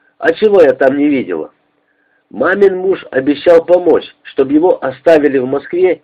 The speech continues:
или хоть поближе, да не смог, а скорее не захотел. Тот мой жених сперва писал мне так нежно, так страстно, так трогательно,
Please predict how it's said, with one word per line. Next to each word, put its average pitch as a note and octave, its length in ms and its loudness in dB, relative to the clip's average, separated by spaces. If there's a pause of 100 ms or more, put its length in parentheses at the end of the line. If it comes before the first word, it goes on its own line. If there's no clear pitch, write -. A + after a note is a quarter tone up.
или C#3+ 160 0
хоть E3 220 -4
поближе, D3+ 680 -4
да A#2+ 200 -2
не G3 160 -2
смог, G#2+ 380 -4 (360)
а C3 160 -4
скорее G#3 400 0
не G#2+ 120 -6
захотел. G2+ 600 -6 (1160)
Тот G3+ 220 2
мой F#3+ 220 2
жених G3 420 -4
сперва D#3 340 2
писал E3 440 0
мне C#3 180 -4
так C3 300 -2
нежно, A#2+ 540 -2
так D3 240 0
страстно, - 560 -2 (120)
так D#3+ 260 0
трогательно, A2+ 680 -2